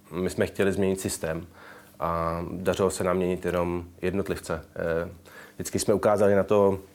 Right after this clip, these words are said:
na magistrátě sedí někdo, kdo pomáhá taxikářům, tak vyrazili toho jednoho člověka, že jo, nebo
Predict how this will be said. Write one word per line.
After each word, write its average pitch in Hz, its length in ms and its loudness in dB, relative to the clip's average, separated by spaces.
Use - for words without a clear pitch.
na 101 120 2
magistrátě 95 640 0
sedí 95 240 -4
někdo, 95 280 2
kdo 92 100 2
pomáhá 95 380 2
taxikářům, 95 760 0
tak - 180 -2
vyrazili 92 340 2
toho 95 160 2
jednoho 92 220 2
člověka, 95 520 0
že 92 80 -4
jo, 92 120 0
nebo 90 300 0